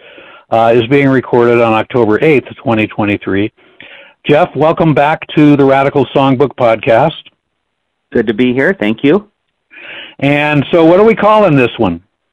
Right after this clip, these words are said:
Speaker 2: Well, <clears throat> you know, for, for a lack of a better term, we're calling it the forget-me-nots. And these are, um, things that trout eat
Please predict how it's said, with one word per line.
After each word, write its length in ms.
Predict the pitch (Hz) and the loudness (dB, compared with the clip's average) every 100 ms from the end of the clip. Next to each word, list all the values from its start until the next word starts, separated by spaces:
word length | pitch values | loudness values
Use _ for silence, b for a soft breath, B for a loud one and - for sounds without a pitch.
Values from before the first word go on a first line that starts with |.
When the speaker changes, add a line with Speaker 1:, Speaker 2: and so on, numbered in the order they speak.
| _ _ _ B B B - | _ _ _ B B B -2
Speaker 2:
Well, 420 | 180 254 - - | 0 2 0 -6
<clears throat> 40 | - | -2
you 400 | 160 123 143 180 | -2 0 0 0
know, 420 | 233 220 - 127 - | 2 0 -2 -4 -4
for, 320 | 151 147 120 | -2 -2 -4
for 120 | 135 131 | -4 -2
a 60 | |
lack 220 | 135 185 | 0 -2
of 80 | 240 | -2
a 80 | 202 | -2
better 260 | 156 165 175 | -2 -2 -2
term, 340 | - 165 160 | -2 -4 -2
we're 120 | 131 | -6
calling 400 | - 143 147 147 | -4 -4 -2 -2
it 160 | 139 - | -4 -6
the 100 | 120 | -10
forget-me-nots. 760 | - 110 123 - 95 82 82 - _ _ _ B B B _ | -6 -4 -4 -4 -10 -6 -6 -8 _ _ _ B B B _
And 240 | 98 104 | -2 0
these 160 | 127 165 | 0 0
are, 420 | 175 156 143 139 - | 0 2 0 -2 -4
um, 680 | - 123 107 98 95 92 101 - | -6 -2 0 0 -2 -6 -10 -6
things 220 | 147 180 | -4 -4
that 160 | 139 | -8
trout 360 | - 143 143 - | -6 -4 -2 -4
eat 300 | 117 139 - | -6 -8 -10